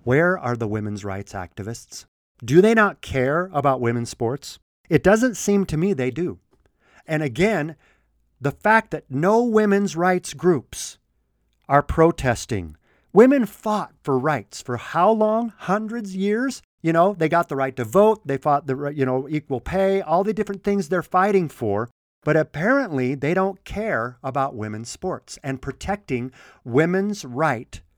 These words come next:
for private spaces for women only. They don't care about that. They've proven it because they're not speaking up at all about what's happening in women's sports.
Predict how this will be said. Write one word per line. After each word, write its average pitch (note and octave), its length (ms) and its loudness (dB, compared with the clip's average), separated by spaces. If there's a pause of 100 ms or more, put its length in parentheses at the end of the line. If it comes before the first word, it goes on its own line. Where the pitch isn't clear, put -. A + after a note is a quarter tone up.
(120)
for C3 320 -2
private B2+ 460 -2
spaces A#2 720 -8 (120)
for A2 200 -6
women A2 380 -4
only. G2+ 400 -8 (840)
They C3+ 140 2
don't E3 180 0
care F3+ 260 -2
about A2 280 -2
that. - 180 -18 (760)
They've C3+ 240 2
proven G3+ 420 0
it G#2 140 -6 (120)
because B2+ 360 -4
they're C#3+ 260 0
not D#3 260 -2
speaking C#3 500 -6
up A#2+ 260 -4
at B2 320 -4
all C#3+ 560 0 (380)
about A#2 280 2
what's A#2 240 -4
happening G#2+ 540 -4
in G#2+ 180 -10
women's F#2 340 -10
sports. - 580 -12